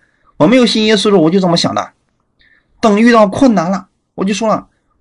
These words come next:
，“凡是各路神仙，我求你们都保佑我吧。虽然我不知道你们的名字，但是呢，我有一个诚心，特别想求你们帮助我。”你看，我不知道今天，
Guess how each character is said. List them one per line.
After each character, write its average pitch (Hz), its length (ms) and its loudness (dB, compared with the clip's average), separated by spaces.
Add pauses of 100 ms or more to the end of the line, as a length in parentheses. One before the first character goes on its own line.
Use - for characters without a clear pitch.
(220)
，“凡 220 420 0
是 269 160 2
各 262 320 2
路 233 160 0
神 190 220 -2
仙， 202 360 -6 (260)
我 156 420 0
求 160 380 -4
你 196 140 -2
们 160 220 -4
都 247 200 -6
保 - 280 -8
佑 156 100 -2
我 113 280 -10
吧。 - 100 -18 (640)
虽 - 220 -2
然 277 120 2
我 254 100 4
不 254 140 -4
知 285 60 4
道 269 140 2
你 233 100 0
们 247 120 2
的 254 120 2
名 233 260 0
字， 269 260 -2
但 233 160 -4
是 233 120 -6
呢， 202 280 -6 (420)
我 220 140 2
有 233 120 2
一 233 60 -2
个 214 140 -2
诚 208 340 -2
心， 233 380 -6 (140)
特 226 200 -2
别 202 160 -2
想 156 380 -4 (200)
求 196 260 -4
你 202 120 -2
们 180 200 -4
帮 214 260 -4
助 196 140 -4
我。” - 120 -4
你 - 80 -8
看， 175 180 -4 (340)
我 175 100 0
不 190 80 0
知 220 60 2
道 208 100 2
今 208 160 -2
天， 196 300 0